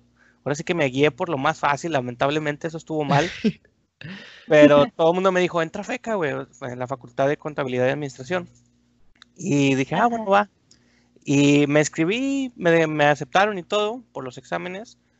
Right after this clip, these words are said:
Speaker 1: y entré a estudiar Administración de Empresas con acentuación en Comercialización.
Speaker 2: Comercialización.
Speaker 1: Ese, ese fue el, el,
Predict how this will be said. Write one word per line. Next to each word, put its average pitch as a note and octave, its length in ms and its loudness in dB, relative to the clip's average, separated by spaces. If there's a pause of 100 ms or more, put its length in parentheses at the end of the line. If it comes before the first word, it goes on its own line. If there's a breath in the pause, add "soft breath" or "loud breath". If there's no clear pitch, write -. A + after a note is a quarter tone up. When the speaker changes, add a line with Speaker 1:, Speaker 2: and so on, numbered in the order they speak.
(240)
Speaker 1:
y C3 120 -2
entré C3 400 2
a B2+ 300 2
estudiar B2 520 -4
Administración B2+ 580 -8
de C#3+ 60 -6
Empresas D3+ 580 -4
con C3 240 -6
acentuación C#3 880 -4
en D3 320 -2
Comercialización. B2 920 -4 (520)
Speaker 2:
Comercialización. A#2 1120 -10
Speaker 1:
Ese, C#3 180 -8
ese B2 80 -10
fue C#3 220 6
el, C#3+ 160 0
el, A#2+ 340 -6